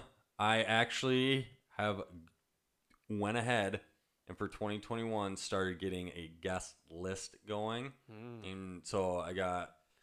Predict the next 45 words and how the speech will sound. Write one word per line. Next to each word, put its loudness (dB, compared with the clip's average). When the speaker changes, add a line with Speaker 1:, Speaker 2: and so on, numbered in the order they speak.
Speaker 1:
Tyler 10
on 8
the 2
books. 10
Speaker 2:
Okay. 10
Speaker 1:
I -2
got 4
Pev 6
on 4
the 0
books. 4
Speaker 2:
Love -6
that. -6
Speaker 1:
And -2
I 2
got, 4
uh, 2
brother-in-law 2
Matt 0
on -8
the -12
books. -10
Speaker 2:
Nice. 6
Speaker 1:
I -2
was -4
trying 6
to 4
get 4
him 0
for -4
tonight. -4
Speaker 2:
But -6
he -4
wouldn't, -6
Speaker 1:
And -4
he -4
Speaker 2:
couldn't -4
come? -2
Speaker 1:
shot -2
me -18
down. -16
Speaker 2:
Gotcha. -14
Speaker 1:
He -4
said 4
he -2